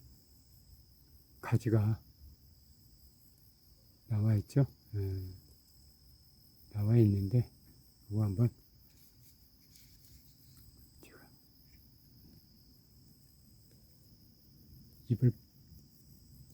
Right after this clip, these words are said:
뽑아가지고서, 요게 팔월 달에, 팔월 달에 제가,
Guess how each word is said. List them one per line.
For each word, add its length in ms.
뽑아가지고서, 840
요게 300
팔월 260
달에, 400
팔월 280
달에 280
제가, 320